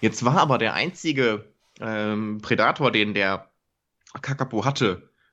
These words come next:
halt, äh, ein Geier. Deswegen das Schutzverhalten des Kakapo ist einfach so, dass er stehen bleibt und nichts mehr macht, der verfällt in Starre.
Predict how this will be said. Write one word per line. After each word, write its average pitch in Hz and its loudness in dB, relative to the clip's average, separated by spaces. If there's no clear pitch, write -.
halt, - -10
äh, 98 -4
ein 98 -12
Geier. 95 2
Deswegen 120 -4
das 120 -2
Schutzverhalten 113 0
des 104 -14
Kakapo 131 -4
ist 113 -8
einfach 113 -2
so, 143 0
dass 127 -4
er 127 2
stehen 131 0
bleibt 90 -2
und 101 -12
nichts 131 -8
mehr 98 -6
macht, 107 -2
der 95 -6
verfällt 104 -6
in - -10
Starre. 92 -4